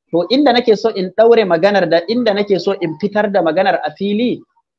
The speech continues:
shi ne a fiska ta hudu kawai, a inda yake cewa, "ما جاء من الأحاديث الصحيحة عن النبي صلى الله عليه وسلم أن بعض أهل الفترة في النار"،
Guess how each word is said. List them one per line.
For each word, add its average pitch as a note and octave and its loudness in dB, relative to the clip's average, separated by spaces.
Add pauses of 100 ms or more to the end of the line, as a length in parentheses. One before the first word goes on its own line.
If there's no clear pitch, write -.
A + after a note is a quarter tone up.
shi A3+ -2
ne A3 2
a E3+ -4
fiska G3+ 0
ta F#3+ -4
hudu F3 -2
kawai, D#3 2
a E3 -8
inda A3 2
yake G3+ 0
cewa, G3 0
"ما G3+ 2
جاء F#3+ 0
من G3 -2
الأحاديث F#3 -4
الصحيحة F3 -6
عن F#3+ -2
النبي E3+ -4
صلى E3 -8
الله F3+ 0
عليه - -2
وسلم F#3 -2 (100)
أن G3 -6
بعض F3 0 (160)
أهل F#3+ -2
الفترة F3 -6 (600)
في - -6
النار"، E3 0